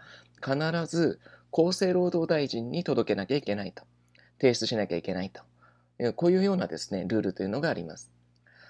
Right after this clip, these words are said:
作成変更前にはルールがありませんけれども、作った後には、これは厚生労働大臣に提出しなければいけませんと、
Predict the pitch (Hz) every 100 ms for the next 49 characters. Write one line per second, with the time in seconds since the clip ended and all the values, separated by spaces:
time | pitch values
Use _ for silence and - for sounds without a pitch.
0 | _ - 127 - - 120 110 120 117 -
1 | 107 123 143 131 160 185 120 107 101 95
2 | 92 95 98 98 95 - 90 90 110 151
3 | - _ - - - - 160 156 - 120
4 | - - 147 139 175 233 113 - _ _
5 | - 107 113 160 _ _ _ 110 110 110
6 | 98 98 95 98 - 90 92 147 175 _
7 | _ _ - 107 95 92 95 - 110 160
8 | 156 123 127 156 151 -